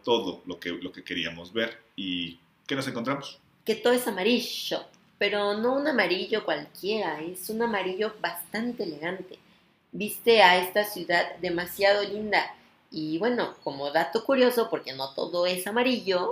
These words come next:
Speaker 2: <laughs> hay que saber que esta ciudad se fundó
Speaker 1: a mediados del siglo dieciséis.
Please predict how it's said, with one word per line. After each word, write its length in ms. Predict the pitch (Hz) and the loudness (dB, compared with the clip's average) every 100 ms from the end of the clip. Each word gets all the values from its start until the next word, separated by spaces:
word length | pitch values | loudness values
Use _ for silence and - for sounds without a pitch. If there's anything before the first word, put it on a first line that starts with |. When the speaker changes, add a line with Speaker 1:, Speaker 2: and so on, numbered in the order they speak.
| 539 262 - | -4 -6 -12
Speaker 2:
<laughs> 220 | - - | -16 -4
hay 220 | 147 156 | -2 -2
que 100 | 196 | 2
saber 320 | 208 190 185 | 6 6 4
que 80 | 185 | 0
esta 240 | 180 190 185 | -4 -4 -6
ciudad 400 | - 247 226 208 - | -4 2 2 2 -4
se 140 | 196 | -10
fundó 580 | - 254 240 202 180 - - - - | -4 -2 2 4 2 -2 -14 -20 2
Speaker 1:
a 80 | 123 | 6
mediados 380 | 135 151 196 180 | 8 8 8 6
del 160 | 120 | 4
siglo 640 | - - 156 160 160 165 160 | 2 -2 -2 4 4 4 -2
dieciséis. 800 | 107 87 - - 127 113 - - | -4 -4 -4 -2 4 4 2 -8